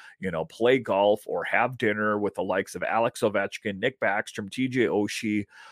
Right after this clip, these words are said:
uh, to just feel like you're a part of the team, that even though I'm a rookie on this team and, you know, I'm just starting out my N H L journey, I'm sitting at the same table and I'm having a conversation who, with a guy who's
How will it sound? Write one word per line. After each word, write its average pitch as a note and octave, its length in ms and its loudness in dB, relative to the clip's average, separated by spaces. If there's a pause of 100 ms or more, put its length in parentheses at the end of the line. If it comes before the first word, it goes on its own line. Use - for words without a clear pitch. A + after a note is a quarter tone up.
(120)
uh, - 140 2
to - 160 0
just C#3 360 0
feel B2+ 300 4
like G#2+ 240 2
you're A#2 220 6
a G2 60 2
part A#2 320 4
of G#2 60 0
the F#2+ 100 2
team, F#2 480 -8 (340)
that G#2 180 2
even D#3+ 280 -2
though A#2+ 240 4
I'm A2+ 220 -2
a G#2 60 2
rookie G#2+ 400 4
on F2+ 140 0
this F2 180 -4
team F#2 460 -6 (320)
and, F#2 320 -4
you G#2 80 0
know, F#2+ 140 2
I'm F#2+ 100 -4
just G#2+ 240 0
starting A2 380 4
out G#2+ 180 2
my F#2 200 -2
N A2 140 0
H G#2 240 -4
L G2+ 160 6
journey, G#2+ 540 4 (320)
I'm B2+ 140 -2
sitting D#3 300 0
at B2 100 2
the G#2 100 -2
same A2 300 -4
table G#2+ 340 4
and G2 80 0
I'm A2 160 2
having A2 300 2
a F#2 60 0
conversation G#2 880 0
who, G#2+ 160 -2
with B2+ 240 2
a G2+ 80 4
guy G2+ 240 4
who's G#2+ 260 0